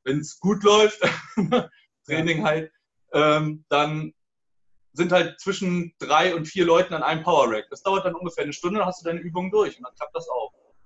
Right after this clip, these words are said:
Speaker 1: Ne, also man braucht da jetzt nicht zwanzig Power Racks hinstellen.
Speaker 2: Wahnsinn. Würdest du das hinkriegen, nochmal diesen einen Schwenk zu machen, den du vorhin aus Versehen gemacht hast, als du die Kamera eingerichtet hast? Weil das sieht echt
Speaker 1: Ja.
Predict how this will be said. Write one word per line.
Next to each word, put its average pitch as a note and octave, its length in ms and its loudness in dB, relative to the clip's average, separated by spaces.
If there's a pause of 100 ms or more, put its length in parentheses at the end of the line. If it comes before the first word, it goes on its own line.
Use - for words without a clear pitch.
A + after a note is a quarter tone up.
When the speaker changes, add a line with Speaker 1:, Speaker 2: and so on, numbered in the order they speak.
(320)
Speaker 1:
Ne, C#3+ 80 -10
also C#3+ 120 -10
man B2 160 -8
braucht D#3 220 -2
da C#3+ 60 2
jetzt B2+ 220 -2
nicht A#2+ 140 -12
zwanzig D3 300 -8
Power D#3 260 0
Racks - 200 -8
hinstellen. G#2+ 380 -14 (1300)
Speaker 2:
Wahnsinn. B2 500 -6 (200)
Würdest F3 360 -4
du A#3+ 40 -2
das F#3+ 160 -2
hinkriegen, G#3 960 -4
nochmal F#3+ 640 -4
diesen D#3 240 -8
einen F3+ 320 -2
Schwenk F#3 500 -6
zu E3 100 -8
machen, B2 360 -4
den B2+ 140 -4
du C3 40 -10
vorhin E3+ 260 -2
aus C#3+ 200 -6
Versehen D3+ 320 -4
gemacht E3 300 -6
hast, D#3 140 -6
als C#3+ 140 -10
du D3 60 -12
die C#3+ 80 -10
Kamera D#3+ 400 -6
eingerichtet A2 680 -8
hast? - 540 -14
Weil B2 200 2
das B2+ 100 -6
sieht - 240 -10
echt A#3 220 -2
Speaker 1:
Ja. B2+ 360 2